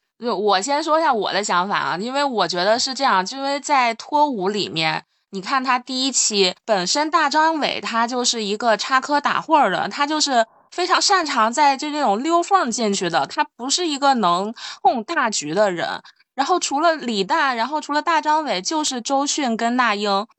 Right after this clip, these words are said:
旁边没有人能 hold 住他们。再一个，他们两个辈分儿在那儿呢，所以就导致这个场面就是僵在那儿，冷在那儿，非常明显。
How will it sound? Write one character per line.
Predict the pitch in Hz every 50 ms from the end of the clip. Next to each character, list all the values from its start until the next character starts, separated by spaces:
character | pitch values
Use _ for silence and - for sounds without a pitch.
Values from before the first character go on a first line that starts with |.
| _
旁 | - 214 226 262
边 | 330 339 330
没 | 285 226 240
有 | 330 349 277
人 | 220 190 180 190 220
能 | 220 233
hold | 277 - - 359 370 415
住 | 370 294
他 | 202 185 190 175
们。 | 170 160 - - - - _ _ _
再 | - 349 359
一 | 370 381
个， | 370 349
他 | - 359 370
们 | 381 403
两 | 359 285 180 170
个 | 208 226 - _
辈 | - 381 381 311 254
分 | 233 233 214
儿 | 185 185
在 | 196 214 196 185 175
那 | 185 180
儿 | 170 165
呢， | 165 160 143 170 - -
所 | - 247 262
以 | 285
就 | 294 311 311 311 _
导 | 233 185 165
致 | 165 - 254 262 254
这 | 262 269 262
个 | 240 220 208
场 | 208 - - 214 156
面 | 156 185 208 214
就 | 214 240 247
是 | 233 233 220 202 - _ _ _ _ _ _ _ _
僵 | - - 339 320 330 339
在 | 330 302 262 240
那 | 226 226
儿， | 220 214
冷 | 220 220 196 156 156
在 | 165 196 202 202
那 | 208 208 185
儿， | 170 165 - _ _ _ _
非 | - - 254 262
常 | 247 233 208 202
明 | 208 202 190 175 170
显。 | 214 - 214 175 -